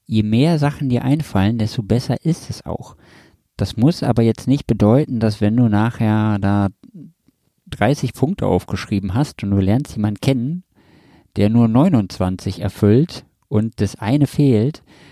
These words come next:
dann ist das jetzt kein K-O-Kriterium, um, äh, diese Beziehung wieder zu beenden.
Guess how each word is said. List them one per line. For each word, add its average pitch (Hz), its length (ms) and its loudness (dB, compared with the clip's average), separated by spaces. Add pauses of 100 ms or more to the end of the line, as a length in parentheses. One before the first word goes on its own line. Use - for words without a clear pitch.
(160)
dann 104 180 0
ist - 180 -4
das 113 160 -2
jetzt - 240 -4
kein 107 580 -2
K-O-Kriterium, 101 1000 0
um, 98 280 -4
äh, 98 140 0
diese 92 200 -2
Beziehung 101 560 0
wieder 90 200 0
zu - 140 -2
beenden. 101 600 -6